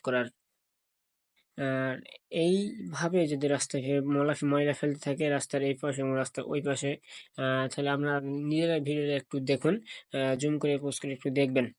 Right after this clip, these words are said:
কি একটা অবস্থা সৃষ্টি হয়েছে এখানে। আহ, মানুষরাই ফেলে এখানে, মানুষে বাস করে, মানুষে ফেলে। আর এমন যদি চলতে থাকে একদিন, এমন যদি চলতে থাকে, পুরা শহরটাই ময়লা আবর্জনায় ভর্তি হয়ে যাবে।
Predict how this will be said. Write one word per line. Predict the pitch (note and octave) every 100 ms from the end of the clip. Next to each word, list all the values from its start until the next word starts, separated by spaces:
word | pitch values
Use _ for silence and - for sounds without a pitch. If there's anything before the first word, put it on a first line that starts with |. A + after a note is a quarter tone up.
| _ _ _ _ _ - -
কি | F#3
একটা | F3 D#3
অবস্থা | C#3 C#3 - C#3
সৃষ্টি | - - C#3+
হয়েছে | C3+ B2+ C3
এখানে। | B2+ C3 A#2+ - _ - - - -
আহ, | C3 C3
মানুষরাই | C3 C#3 E3+ F3 G3 F#3
ফেলে | - C#3+ C3
এখানে, | B2+ C3+ C3 B2+
মানুষে | C3+ D#3 D#3+ E3+
বাস | D#3 C#3+
করে, | - D#3 D#3
মানুষে | C#3 C#3 D3+
ফেলে। | C#3 C3+ C3+ A3 - - - C3+ C3 C3 C3
আর | - - - _ _ _ -
এমন | D3 E3
যদি | D#3+ D#3 D3+
চলতে | F3+ F3 F3 F#3
থাকে | F3+ D3 C3+
একদিন, | B2 B2 C3 A#2+ - _ _ _ _ _ -
এমন | E3 D3+ E3+ F3
যদি | E3+
চলতে | E3 D#3+ D#3 -
থাকে, | F3 F#3
পুরা | - D#3+ E3
শহরটাই | D#3+ - - E3+ F3 C#3+ D3+ - _ C#3+
ময়লা | C#3+ D#3+ D#3
আবর্জনায় | C#3 B2+ C3+ C3+
ভর্তি | B2+ C#3+ -
হয়ে | B2+
যাবে। | A#2+ A#2